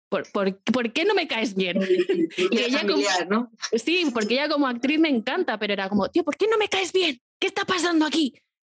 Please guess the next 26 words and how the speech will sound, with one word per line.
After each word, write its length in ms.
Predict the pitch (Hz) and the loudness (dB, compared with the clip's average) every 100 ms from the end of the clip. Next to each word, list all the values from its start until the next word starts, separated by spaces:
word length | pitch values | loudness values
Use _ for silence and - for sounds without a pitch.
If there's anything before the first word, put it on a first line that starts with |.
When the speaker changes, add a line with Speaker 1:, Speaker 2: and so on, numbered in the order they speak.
| - | -12
Speaker 1:
Hasta 240 | 208 170 | -8 -6
que 80 | 180 | -4
hice 120 | 180 | -4
ese 140 | 214 214 | -2 -2
trabajo 340 | 208 208 208 | -2 -4 0
en 80 | 202 | 2
vuestro 300 | 196 208 208 | 2 2 -2
taller 240 | 202 196 220 | 0 0 0
y 40 | |
dije, 160 | 185 - | -2 -2
"Ah, 300 | 190 240 302 | 0 2 4
es 140 | 277 | 2
por 160 | - 302 | 2 2
esto, 240 | 330 - | 2 0
es 100 | 226 | -2
porque 220 | - 233 254 | 0 2 4
me 140 | 254 | 4
veo 140 | 262 | 6
muy 160 | 269 240 | 6 6
reflejada 680 | 359 370 214 - 277 269 208 | 4 2 0 0 -2 0 2
en 180 | 208 202 | 2 4
tu 140 | 190 | 2
personaje. 520 | - 233 185 170 - 185 _ - | 0 -2 -2 -2 -4 -8 _ -2
Venga, 300 | 190 165 151 | 0 0 -4
gracias". 480 | - 247 285 175 214 | -2 -2 -2 -2 -2
<laughs> 400 | - - - - | -2 -4 -6 -8